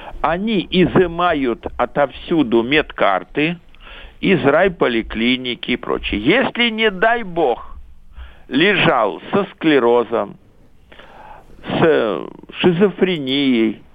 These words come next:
э, с какими-то патологиями в области нервной деятельности, или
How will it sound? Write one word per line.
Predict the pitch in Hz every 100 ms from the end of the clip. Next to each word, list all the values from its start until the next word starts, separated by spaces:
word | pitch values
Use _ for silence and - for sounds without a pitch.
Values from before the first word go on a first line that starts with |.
| - - - - - - - -
э, | - 87
с | -
какими-то | 208 - 202 190 180 175
патологиями | 175 - 160 165 196 165 147 131 117
в | 104 156
области | 170 120 117 104 -
нервной | 104 131 196 139 127 110
деятельности, | 92 104 98 92 - - - - - - - - - - - - - - - - -
или | 240 254 190